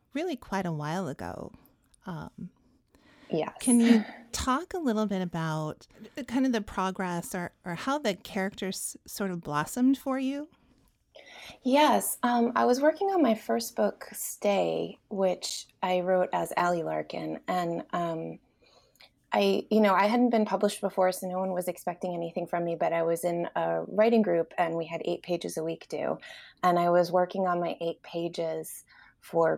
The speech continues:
Speaker 2: group, and I had a playlist going of songs that I liked. And I had, um, a Dar Williams song called Iowa played, and then a song by the Waterboys called This Is the Sea played. And something about those two songs,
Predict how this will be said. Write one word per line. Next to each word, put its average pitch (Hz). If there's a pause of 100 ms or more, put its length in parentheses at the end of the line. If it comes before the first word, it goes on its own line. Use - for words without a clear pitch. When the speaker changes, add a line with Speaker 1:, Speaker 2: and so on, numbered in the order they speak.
Speaker 2:
group, 220 (240)
and 185
I 180
had 180
a 185
playlist 233
going 156
of 156
songs 165
that 165
I 160
liked. 151
And 170
I 170
had, 170 (100)
um, 160 (400)
a 190
Dar 202
Williams 214
song 214
called 175
Iowa 226
played, 285 (640)
and 196
then 190 (100)
a 208
song 202
by 185
the 185
Waterboys 175
called 165
This 175
Is 170
the 165
Sea 165
played. - (340)
And 208
something 254
about 220
those 185
two 220
songs, 175